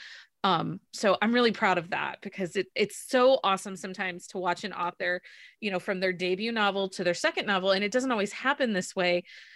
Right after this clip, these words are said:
A lot of times in publishing, we talk about the sophomore slump, where the second book, it, it falls flat because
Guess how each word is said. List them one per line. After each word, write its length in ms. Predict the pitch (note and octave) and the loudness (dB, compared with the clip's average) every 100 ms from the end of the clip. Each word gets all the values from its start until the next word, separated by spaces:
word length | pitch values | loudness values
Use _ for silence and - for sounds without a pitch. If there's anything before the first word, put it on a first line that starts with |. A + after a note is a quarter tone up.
| - _ | -20 _
A 40 | G#3 | 2
lot 180 | G#3+ | 4
of 80 | A3+ | 2
times 560 | A#3 G#3+ G3+ G#3 - - | 2 0 0 -4 -8 -6
in 140 | - G3+ | -2 0
publishing, 500 | A3 G#3 G3 A3 G3 | 2 2 2 0 0
we 100 | F#3 | 0
talk 260 | - G3 | 0 -2
about 360 | G3 G3 F3+ - | 0 2 2 0
the 80 | - | -2
sophomore 420 | - F#3 G3+ F3 | 0 0 -2 -6
slump, 280 | - - - _ _ _ _ _ _ _ _ _ | -6 -12 -16 _ _ _ _ _ _ _ _ _
where 440 | F#3+ F3+ F3 E3+ F3 | 2 4 4 2 0
the 120 | F#3 | 0
second 400 | - F#3 A3 F#3+ | 0 0 -2 0
book, 420 | G3+ D3+ - - - _ _ _ _ _ | 0 0 -6 -18 -20 _ _ _ _ _
it, 160 | G#3 - | -6 0
it 200 | A3+ A3 | 2 2
falls 720 | - C#4+ F#4+ C4+ F#3+ G3 G3+ - | 0 0 4 6 6 4 0 -8
flat 560 | - D#4+ D4+ G#3 F#3+ | -6 0 2 2 0
because 800 | A3 G#3+ A3 G3 G3 F#3+ F#3+ - | -4 -6 0 2 2 2 -2 -10